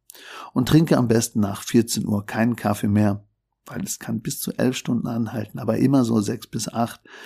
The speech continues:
Und das hat natürlich eine Auswirkung.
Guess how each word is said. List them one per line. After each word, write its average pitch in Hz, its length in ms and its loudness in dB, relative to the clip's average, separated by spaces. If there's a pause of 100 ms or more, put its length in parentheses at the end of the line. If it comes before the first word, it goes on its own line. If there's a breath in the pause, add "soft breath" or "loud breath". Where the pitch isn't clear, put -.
(220 loud breath)
Und 104 220 -6
das 104 260 -6
hat 113 140 -4
natürlich 113 400 -4
eine - 180 -4
Auswirkung. 113 920 0